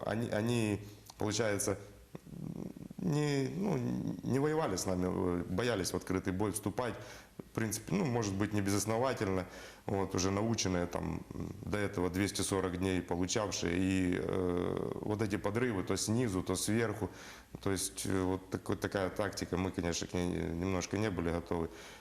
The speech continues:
А, м, так держали оборону и, э,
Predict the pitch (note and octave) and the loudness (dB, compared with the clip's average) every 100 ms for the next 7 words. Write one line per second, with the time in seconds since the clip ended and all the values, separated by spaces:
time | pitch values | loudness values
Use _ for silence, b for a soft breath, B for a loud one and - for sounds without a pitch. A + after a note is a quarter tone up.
0 | B - F#2 F2+ E2+ - G#2 F2+ - G2 | B -4 0 0 0 -2 -6 -4 -4 -2
1 | F2 F#2 A2 G2 F#2 G2+ A#2+ A2 F#2 F#2 | 0 0 2 2 0 0 0 2 2 4
2 | F#2 F2+ - F2+ E2+ | 4 2 2 0 -2